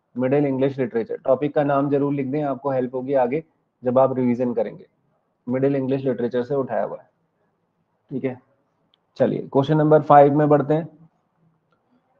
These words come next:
Which of the following, ये बहुत important question है, which of the following is not a characteristic of old English? ठीक है, देखेंगे बहुत important question है। इसमें मैंने बताया कि is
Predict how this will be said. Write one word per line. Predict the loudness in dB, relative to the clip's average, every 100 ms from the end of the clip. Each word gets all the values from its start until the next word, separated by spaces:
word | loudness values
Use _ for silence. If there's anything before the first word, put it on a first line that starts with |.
| 0
Which | 4 6
of | 6
the | 6
following, | 6 4 4
ये | 4 4
बहुत | 4 2
important | 4 2 2 0
question | -4 -4 -6
है, | -4
which | 0 2
of | 4
the | 2 4
following | 4 4 0 -2
is | -4 0
not | 2 2 2
a | 0 2
characteristic | 4 4 2 -2 -2 -6 -2
of | 0 0 0
old | 2 2
English? | 0 -2 -6 -12 _ _ _ _ _ _ _ _ _ _ _ _ _
ठीक | -6 -4
है, | -6 -10 _ _ _ _ _ -8
देखेंगे | -4 0 0 0 -2 -6
बहुत | 0 0 0
important | 2 2 2 -2
question | -2 -4 -4
है। | -6 -6
इसमें | -10 -6 -4
मैंने | -2 -2
बताया | 0 2 2 0
कि | -4 -4 _ -10 -4
is | -2